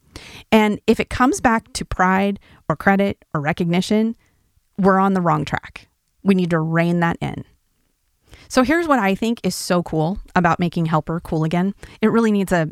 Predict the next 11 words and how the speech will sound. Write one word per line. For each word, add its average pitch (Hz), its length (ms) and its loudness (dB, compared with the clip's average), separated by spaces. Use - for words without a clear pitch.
better 160 240 2
slogan 151 380 0
than 151 80 0
that, 151 240 -2
but 143 200 0
that's 156 200 -2
all 143 100 0
I 135 60 -2
got 123 180 -4
for - 140 -6
you. 78 100 -4